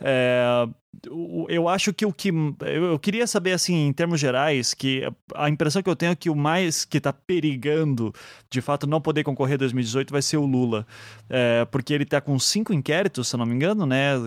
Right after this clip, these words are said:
que ele é réu em cinco processos agora, se eu bem me lembro, e arrisca em algum deles, ah, de fato, ele ser condenado.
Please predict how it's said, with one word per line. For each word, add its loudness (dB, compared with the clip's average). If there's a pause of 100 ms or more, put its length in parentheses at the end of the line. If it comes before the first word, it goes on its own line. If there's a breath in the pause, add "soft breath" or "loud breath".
que -2
ele 2
é 2
réu 0
em 0
cinco -6
processos -2
agora, 0 (320)
se -4
eu 0
bem 0
me 0
lembro, -2 (400 loud breath)
e 2
arrisca 0
em -2
algum 0
deles, 0
ah, 2
de -4
fato, -2
ele 0
ser -2
condenado. 0